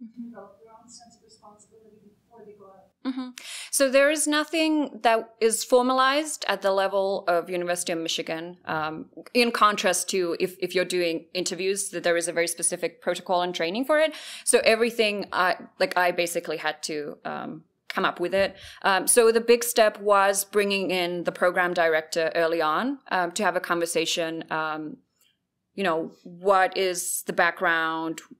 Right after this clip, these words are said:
Speaker 1: What are the demographics? How, how old all are the youth? So sort of really basic questions, but also, you know, things we should be aware of when we design, um, these activities. And then I also gave, um, an orientation to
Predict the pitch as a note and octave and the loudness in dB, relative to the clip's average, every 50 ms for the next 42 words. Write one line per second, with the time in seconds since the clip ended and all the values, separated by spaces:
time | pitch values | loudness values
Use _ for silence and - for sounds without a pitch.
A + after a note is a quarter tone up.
0 | _ _ - F#3+ F#3 F3+ F3+ E3 F3+ F3+ F3 E3+ E3+ E3 E3 E3 D#3 D#3+ D#3+ - | _ _ 0 2 2 2 0 0 0 -2 -2 -2 -2 0 2 2 2 0 0 -2
1 | D#3+ D#3+ D#3 - - - G3+ - - A#3 G#3+ G3 G3 G3+ G3+ G3 G3 G3+ G#3 G3 | -4 -4 -4 -6 -2 -2 -2 -2 2 2 2 4 4 4 4 4 4 2 0 0
2 | - - _ _ - - _ _ _ _ - - - _ _ G3 G3+ G3 G3 - | -4 -12 _ _ -20 -20 _ _ _ _ -20 -20 -20 _ _ 4 4 4 2 0
3 | - G3+ G3 F#3+ G3+ G3 G3+ G3+ G#3 G#3 - G3+ F3 - G3+ F#3 F3+ F3 F3 - | 0 2 2 2 0 -2 -2 -4 -4 -4 -4 -6 -2 -2 -2 -2 -4 -8 -10 -18
4 | - - - - _ A3+ C4 B3+ B3+ B3+ B3 A3 G#3+ A3 G#3+ A3 G#3 - G3 G3 | -20 -20 -20 -8 _ 2 2 4 4 2 2 2 2 2 0 -2 0 0 0 0
5 | - - - F#3+ F3+ F3+ F3+ - - F3+ F3+ F#3 F3+ - - F#3+ F3 E3+ E3+ E3+ | 0 -2 -6 -6 -4 -6 -4 -2 0 2 2 2 2 2 2 2 2 2 0 -2
6 | - - - - _ G3 F#3+ F3 F3+ G#3+ G3+ G3+ G3 G#3 G#3+ G3+ - G3 F3+ F3+ | -4 -20 -20 -10 _ -2 -2 0 2 0 0 0 0 0 0 2 2 0 -2 0
7 | G3 F#3 F3 E3+ E3+ F3 E3+ E3+ E3 D#3+ D#3 D#3+ E3 D#3+ - F3+ E3+ E3 D#3+ E3 | 2 2 2 4 4 4 4 4 4 4 4 2 2 0 0 -2 -2 0 -2 -4
8 | D#3+ E3+ D#3+ D#3+ D#3+ D#3 D#3 D3+ D3+ D#3 D#3 E3 _ _ _ _ _ _ _ E3 | -6 -6 -4 -4 -2 -2 -2 -2 -4 -6 -8 -10 _ _ _ _ _ _ _ -2
9 | D#3+ D#3 D#3 D#3 D#3 - _ _ - F3+ F3 E3+ E3+ - - - - F3 F3 - | 0 0 -2 -4 -8 -12 _ _ -8 -6 -6 -4 -6 -6 -8 -4 -2 -2 -4 -4
10 | - - D#3+ D3+ E3+ - B3+ B3 C4 C4+ B3+ - - - - - - - - G#3+ | -6 -6 -4 -4 -2 -2 -2 -2 -2 -4 -4 -8 -8 -12 -16 -16 -4 -2 -2 0
11 | G#3 G#3 G#3 G#3 G3+ G3+ G#3 - - G3+ G3+ G3 G#3 G#3 - - G#3+ G3+ G3+ G3 | 2 2 2 2 2 -2 -2 0 2 4 4 4 4 2 0 0 0 0 0 0
12 | F#3+ F#3 F#3 F3+ F#3 F#3 F3+ E3+ - - E3+ D#3+ D#3+ D#3+ D#3+ D#3+ E3 - _ _ | 2 2 2 2 0 -2 -4 -4 -2 0 0 0 0 -2 -6 -8 -12 -16 _ _
13 | _ _ _ _ _ _ _ - - - A#3 A3 G#3 G#3 G#3 G3 G3 G3 - G3+ | _ _ _ _ _ _ _ -8 -2 0 4 4 4 4 4 0 0 -2 0 0
14 | F3+ F3+ F3+ - F#3 E3+ E3 E3 E3+ E3+ - F#3 E3+ E3 E3 D#3+ D#3+ D#3+ - | 2 2 2 0 0 0 0 -2 -4 -4 -2 -2 -2 -2 -4 -4 -6 -6 -8